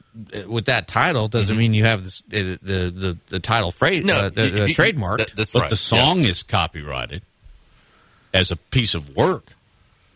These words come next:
Speaker 3: That's a part of it. Um, you remember the three-peat?
Speaker 2: Yeah.
Speaker 3: Uh, that Pat Riley
Speaker 2: Pat
Speaker 3: made?
Speaker 2: Riley got.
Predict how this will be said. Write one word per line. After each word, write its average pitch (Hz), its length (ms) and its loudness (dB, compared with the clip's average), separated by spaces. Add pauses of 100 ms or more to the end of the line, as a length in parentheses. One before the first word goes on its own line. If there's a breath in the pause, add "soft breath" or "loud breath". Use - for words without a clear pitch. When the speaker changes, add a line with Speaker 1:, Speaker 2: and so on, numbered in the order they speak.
(140)
Speaker 3:
That's 87 240 -2
a 82 40 -8
part 92 340 0
of 131 220 0
it. 92 120 -12 (640 soft breath)
Um, 73 480 -6 (280)
you 113 120 4
remember 180 280 2
the 196 100 0
three-peat? 196 760 0 (240)
Speaker 2:
Yeah. 127 180 0 (560)
Speaker 3:
Uh, 113 500 -2 (120)
that 117 200 -4
Pat 156 240 2
Riley 156 240 2
Speaker 2:
Pat 185 80 0
Speaker 3:
made? 175 80 2
Speaker 2:
Riley 147 180 -2
got. 80 240 -4